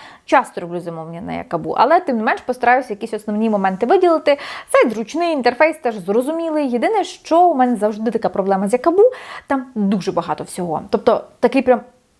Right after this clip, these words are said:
овер-асортимент, і коли ви хочете просто побродити по сайту, щось собі, ви не знаєте, що ви хочете, але хочете якусь книжечку,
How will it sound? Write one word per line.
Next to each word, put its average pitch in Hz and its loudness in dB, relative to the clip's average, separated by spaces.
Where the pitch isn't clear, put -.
овер-асортимент, 262 2
і - -2
коли 311 2
ви 320 2
хочете 320 -2
просто 311 -2
побродити 285 -2
по 320 -4
сайту, 392 0
щось 359 0
собі, 320 0
ви 330 4
не 330 0
знаєте, 302 2
що 320 -2
ви 311 -2
хочете, 381 2
але 277 6
хочете 277 -2
якусь 285 -2
книжечку, 339 0